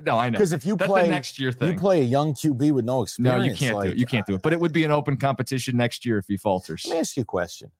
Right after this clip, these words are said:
Speaker 2: Where are you at with Justin Fields following yesterday?
Speaker 1: I think Chicago's gonna be forced to draft a Q B, right?
Speaker 2: So,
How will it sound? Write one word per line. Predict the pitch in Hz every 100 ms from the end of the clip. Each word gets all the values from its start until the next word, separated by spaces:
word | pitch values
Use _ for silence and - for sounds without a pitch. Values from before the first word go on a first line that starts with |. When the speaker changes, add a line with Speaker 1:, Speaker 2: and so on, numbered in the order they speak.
| _ -
Speaker 2:
Where | 180
are | 254
you | 240
at | 214
with | 156
Justin | 131 127 107
Fields | 90 98 87
following | - 80 80 78
yesterday? | 73 - - _ _ _ _ _ _ _ _ _ _ _ _ _ -
Speaker 1:
I | 123
think | 170 143
Chicago's | 135 127 123 120 110
gonna | 117
be | 104
forced | 95 117 -
to | 92
draft | 104 95
a | 95
Q | 101 87
B, | 92
right? | 104 104 101 131
Speaker 2:
So, | - 175 165